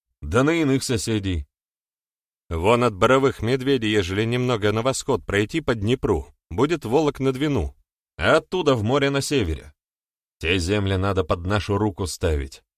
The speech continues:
И торг начинать вести, чтобы соль не только через Днепр к нам шла,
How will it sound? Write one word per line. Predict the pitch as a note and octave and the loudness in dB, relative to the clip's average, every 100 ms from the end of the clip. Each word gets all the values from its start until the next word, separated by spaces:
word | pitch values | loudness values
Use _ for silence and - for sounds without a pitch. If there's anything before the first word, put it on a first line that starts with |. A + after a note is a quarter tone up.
| _ _ - | _ _ -4
И | G2 | 0
торг | A2+ C#3+ C3 | 6 6 4
начинать | B2+ B2+ - B2+ G2+ | 0 -4 -2 -2 -2
вести, | A2+ A2 A#2 F2+ | -2 -4 -4 -4
чтобы | - A2+ | -2 -2
соль | B2 - C3+ B2 | -2 0 0 0
не | B2 | 0
только | D#3+ D3 C#3 F2+ | 2 2 2 -2
через | - C3+ C3 A2 | 0 2 2 0
Днепр | D#2+ A2 B2+ - | -2 2 2 0
к | - | -4
нам | G#2+ G2 | -2 -2
шла, | - G#2 D2+ | -2 -2 -2